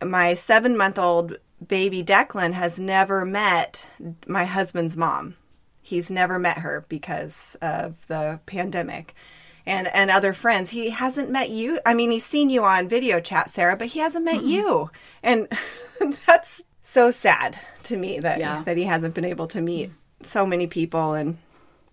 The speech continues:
Speaker 1: so coming to the end of the year twenty twenty, I think I, s-, I have kind of this guilt for some of those things we didn't get to do, and, and the sense of loss. And I'm kind of feeling it more and more keenly as we reach the close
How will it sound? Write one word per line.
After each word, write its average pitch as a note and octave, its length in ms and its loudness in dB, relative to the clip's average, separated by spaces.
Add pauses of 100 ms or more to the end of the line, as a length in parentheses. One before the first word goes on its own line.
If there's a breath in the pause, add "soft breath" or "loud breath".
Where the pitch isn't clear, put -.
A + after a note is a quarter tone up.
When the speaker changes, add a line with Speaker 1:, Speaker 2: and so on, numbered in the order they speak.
(160)
Speaker 1:
so - 200 0
coming G#3+ 320 0
to G#3+ 140 0
the F#3+ 120 2
end F#3+ 140 0
of G3 80 -2
the F#3 80 -2
year E3+ 140 2
twenty F3+ 300 -2
twenty, F3 300 -2
I E3 120 -2
think C4 240 -4
I, A3 80 2
s-, - 260 -8
I F#3 100 0
have F3 280 0
kind F3 240 -4
of E3 100 -6
this D#3 260 -12
guilt A3+ 520 -4
for C4 120 0
some C4 260 -4
of C4 60 -2
those B3 180 0
things A#3+ 360 -4
we A#3 120 -6
didn't G#3+ 240 -4
get - 200 -6
to A3 100 -8
do, G3 440 -2
and, E3+ 180 -4 (500 loud breath)
and F#3+ 200 -4
the F3+ 80 -2
sense G#3 320 -6
of F3+ 140 -2
loss. F3 440 2
And F#3 80 -2
I'm E3+ 200 0
kind G3 280 -4
of G3 100 -2
feeling F#3 440 -2
it E3 200 -4 (1000 soft breath)
more G3 300 4
and F#3+ 100 4
more F3 180 4
keenly E3+ 520 0
as D#3 200 -4
we D#3 100 -2
reach D#3+ 420 -6
the D#3+ 120 -6
close - 920 -6